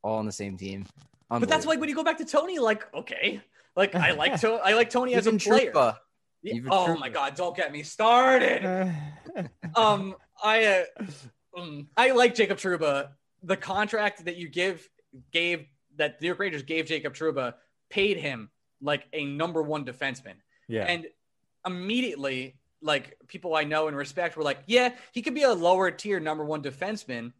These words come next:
Speaker 2: for, like, you know, a good team, but he's,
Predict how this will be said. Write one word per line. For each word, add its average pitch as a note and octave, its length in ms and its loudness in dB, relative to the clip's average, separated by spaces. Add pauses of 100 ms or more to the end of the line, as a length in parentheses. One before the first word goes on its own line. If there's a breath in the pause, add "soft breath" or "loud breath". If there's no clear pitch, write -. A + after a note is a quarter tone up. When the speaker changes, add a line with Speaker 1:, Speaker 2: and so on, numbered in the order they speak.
(1400)
Speaker 2:
for, C#3+ 520 -2
like, C#3 280 0
you F3+ 60 -6
know, C#3 320 -4 (840 soft breath)
a F3 80 -2
good E3 340 -4
team, E3 460 -4 (180)
but G3 100 2
he's, A#3+ 260 0